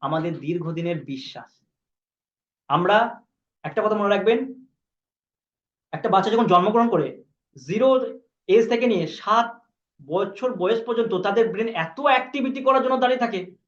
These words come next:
তখন এটা লাড়বে, তখন এটা করবে, তখন ওটা করার চেষ্টা করবে। কারণ কি বলুন তো, ওর ব্রেন পুরো খালি, ও চায় আমি তাড়াতাড়ি আমার ব্রেনের মধ্যে ধরতে চাই, ও শিক্ষার জন্য ছটফট করে বেড়ায়, সব জিনিস করার জন্য দেখবেন মনে হবে আগ্রহী। তার কারণ হচ্ছে সে শিখতে চায়। আপনি আপনার ছোট বয়সে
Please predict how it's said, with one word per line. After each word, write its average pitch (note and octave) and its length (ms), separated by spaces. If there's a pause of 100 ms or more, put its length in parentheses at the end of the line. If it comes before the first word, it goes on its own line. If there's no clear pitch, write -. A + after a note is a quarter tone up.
(140)
তখন A#3+ 180
এটা C4 180
লাড়বে, A3 360 (280)
তখন C4 160
এটা B3+ 180
করবে, G3+ 400 (100)
তখন C4 160
ওটা B3+ 140
করার B3 160
চেষ্টা - 200
করবে। F#3+ 160
কারণ A#3 180
কি B3+ 80
বলুন C4+ 180
তো, F4 200 (140)
ওর C4 140
ব্রেন C4+ 260
পুরো D#4+ 180
খালি, C#4 320
ও C4 120
চায় C#4+ 260
আমি C4 440
তাড়াতাড়ি C4+ 340
আমার B3+ 160
ব্রেনের B3+ 260
মধ্যে B3 200
ধরতে G#3+ 360
চাই, - 240
ও F3+ 60
শিক্ষার C4 360
জন্য C4+ 240
ছটফট - 360
করে B3 140
বেড়ায়, E3 340
সব - 220
জিনিস C4+ 180
করার B3+ 200
জন্য A#3 140
দেখবেন A3+ 240
মনে A3+ 140
হবে A3 100
আগ্রহী। D#3+ 440 (320)
তার F3 120
কারণ F#3 200
হচ্ছে G#3 200
সে B3 80
শিখতে A3 380
চায়। D#3 280 (260)
আপনি E3 400
আপনার A#3 340
ছোট E3+ 260
বয়সে F3+ 480